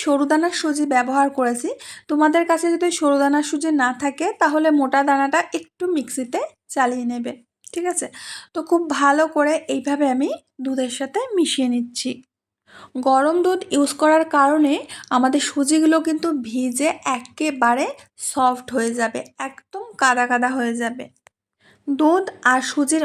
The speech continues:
মাপটা যেন সমান সমান হয়, সেদিকে একটু খেয়াল রাখবে।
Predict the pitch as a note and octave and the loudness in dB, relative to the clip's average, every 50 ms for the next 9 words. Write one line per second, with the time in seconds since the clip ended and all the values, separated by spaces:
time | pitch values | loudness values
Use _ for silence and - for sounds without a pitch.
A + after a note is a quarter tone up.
0 | C#4 D4+ C#4+ A#3+ A#3+ A#3+ - - C#4+ D4 D4 C#4+ C#4 D#4+ A4 C5 - - - D4 | 0 0 2 2 0 0 2 2 2 4 4 4 4 4 2 0 -2 0 2 2
1 | C4 C4 C4 C4 - - C#4 C#4+ D4 D4+ D4+ D4+ D#4+ G#4 C#5+ C5 - - D#4+ B3 | 4 4 2 2 0 0 2 4 4 4 4 4 4 2 0 -2 -4 -2 0 0
2 | A#3+ B3 A#3+ C#4 C#4 C#4 C#4 - A4 B4 - - _ - - C#4 A#3 A3 A3 A3 | 0 -2 -2 -2 -2 -2 -2 -2 -2 -2 -2 -6 _ -2 2 2 2 2 2 -2
3 | G3+ G#3 A3+ A#3 - | -6 -8 -8 -10 -12